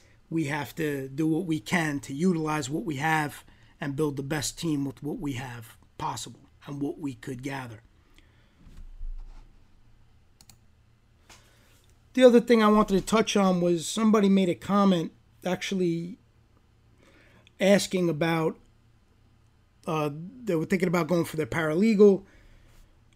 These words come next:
uh, cer-, certificate, and I do recommend that. I know a lot of, believe it or not, to be a paralegal, I'm not really a paralegal. I own a litigation support firm. It's a little different. We do a lot, a lot more things, and I'm not gonna get into, like, a plug here to tell you what I do.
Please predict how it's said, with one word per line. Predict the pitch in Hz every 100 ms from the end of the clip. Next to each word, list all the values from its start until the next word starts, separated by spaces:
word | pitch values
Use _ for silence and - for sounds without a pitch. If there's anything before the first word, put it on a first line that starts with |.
| _
uh, | 170 160
cer-, | 143 - -
certificate, | - 196 185 185 180 185 180 -
and | 175
I | 185
do | 185 277
recommend | 240 240 202 185 170
that. | 147 127
I | 143
know | 185 196
a |
lot | 196 190 185
of, | 180 165 175 330 180
believe | 220 277
it | 233
or |
not, | 220 214 -
to |
be | 156 240
a |
paralegal, | - 208 196 165 190 156 123 113 - - - - - -
I'm | 240
not | 302 294
really | 269 262
a | 214
paralegal. | - 214 196 202 202 214 196 -
I | - 175
own | 180 175
a | 165
litigation | 160 175 165 175 - 165
support | - 120 185 196
firm. | - 190 202 190 -
It's | -
a | 147
little | 170 175
different. | 147 175 185 180 -
We | 156
do | 143 147
a |
lot, | 147 160 180 - - - - - -
a |
lot | 165 185
more | 185 170
things, | - 165 160
and | 147
I'm | 143
not | 160 156
gonna | 165 147
get | 156
into, | 147 -
like, | 147 143
a |
plug | 123 - 160 151
here | 120 170 156
to | 135
tell | -
you | 156
what | 151 139
I | 175
do. | 147 160